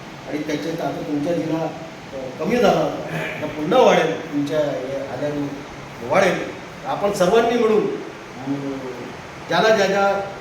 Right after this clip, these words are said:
याच्यावर काम करायचं असेल त्यांनी त्या त्यानुसार काम करावं आणि विजू भाऊसोबत आपापल्या सर्वांनी बळकट व्हावं. कोणी कोणत्याही पक्षाचा असो, बीएसपीचा असो, बीजेपीचा असो, काँग्रेसचा असो, प्रहारचा असो,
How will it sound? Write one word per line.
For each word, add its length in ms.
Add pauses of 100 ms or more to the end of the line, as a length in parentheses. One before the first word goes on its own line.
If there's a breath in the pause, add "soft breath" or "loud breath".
(120)
याच्यावर 300
काम 360
करायचं 360
असेल 600
त्यांनी 220
त्या 120
त्यानुसार 480
काम 340
करावं 260 (480)
आणि 120
विजू 300
भाऊसोबत 460 (680)
आपापल्या 540 (880)
सर्वांनी 340
बळकट 320
व्हावं. 260 (320)
कोणी 160
कोणत्याही 420
पक्षाचा 460
असो, 120
बीएसपीचा 840
असो, 240
बीजेपीचा 680
असो, 320
काँग्रेसचा 600
असो, 380 (320)
प्रहारचा 480
असो, 400